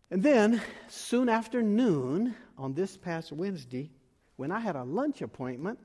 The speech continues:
I got a frantic call from Sergeant Carol Adams, our friend at the Richmond Police Department. Carol said, "Alec, we just had a double homicide in Mosby Court.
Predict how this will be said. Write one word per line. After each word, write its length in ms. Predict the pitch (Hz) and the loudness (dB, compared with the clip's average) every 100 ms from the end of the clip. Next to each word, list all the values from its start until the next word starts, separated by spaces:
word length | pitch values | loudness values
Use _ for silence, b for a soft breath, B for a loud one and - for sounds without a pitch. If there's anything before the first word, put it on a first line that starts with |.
| _ _ _ _ b b - | _ _ _ _ b b -8
I 100 | 196 | -2
got 180 | 185 | -2
a 60 | 127 | -2
frantic 500 | - - 214 226 226 | -8 -4 -2 -2 -6
call 360 | - 160 165 170 | -4 -2 -2 -4
from 320 | - 113 107 _ | -8 -12 -14 _
Sergeant 680 | _ - 165 165 160 160 - | _ -10 -4 -4 -4 -10 -12
Carol 420 | - 170 170 165 - | -10 -6 -4 -6 -6
Adams, 520 | 131 120 120 120 - b b b b b 131 | -6 -6 -8 -10 -16 b b b b b -6
our 160 | 147 | -6
friend 420 | 151 185 185 180 - | -4 -2 0 0 -4
at 180 | 156 135 | -8 -6
the 100 | 139 | -4
Richmond 440 | 156 - 147 139 | -4 -4 -10 -8
Police 360 | 147 147 156 - | -6 -6 -8 -12
Department. 380 | 117 98 95 _ _ _ _ _ _ _ _ _ _ _ _ _ _ _ _ _ _ _ _ _ _ _ _ | -18 -16 -18 _ _ _ _ _ _ _ _ _ _ _ _ _ _ _ _ _ _ _ _ _ _ _ _
Carol 260 | 190 185 | -6 -4
said, 280 | 160 143 110 | -4 -6 -6
"Alec, 260 | 147 170 277 - _ _ _ _ _ _ _ _ _ _ _ _ _ _ _ - _ | -8 -8 -10 -14 _ _ _ _ _ _ _ _ _ _ _ _ _ _ _ -20 _
we 120 | 233 | 0
just 180 | 233 156 | 0 -2
had 160 | 147 | -4
a 60 | 139 | -6
double 520 | 127 127 170 185 208 | -10 -4 -4 -2 -4
homicide 760 | - 220 202 131 - 113 110 120 | -6 -6 -6 -6 -10 -12 -10 -10
in 160 | 135 | -8
Mosby 380 | 139 170 170 185 | -6 -6 -6 -8
Court. 300 | - 143 101 | -12 -14 -14